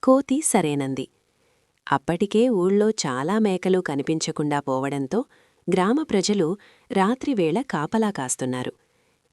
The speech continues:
ఈ విషయం తెలియని కోతి, తోడేలు ఊళ్ళోకి ప్రవేశించాయి.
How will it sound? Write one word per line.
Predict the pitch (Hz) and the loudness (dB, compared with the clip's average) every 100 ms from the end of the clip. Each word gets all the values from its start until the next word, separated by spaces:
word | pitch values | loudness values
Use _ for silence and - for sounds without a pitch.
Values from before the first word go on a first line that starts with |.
| 165 | 0
ఈ | 156 | 2
విషయం | 139 139 185 202 | 0 0 0 2
తెలియని | 190 165 156 147 | 2 0 0 -2
కోతి, | 131 135 139 - 214 262 | -2 -2 -2 -2 -2 0
తోడేలు | 151 139 143 139 220 - _ _ - | -2 0 -2 0 -2 -2 _ _ 4
ఊళ్ళోకి | 220 262 233 160 269 | 4 6 4 2 0
ప్రవేశించాయి. | - 147 135 - 127 123 127 127 | -2 -2 -2 -2 -4 -4 -4 -6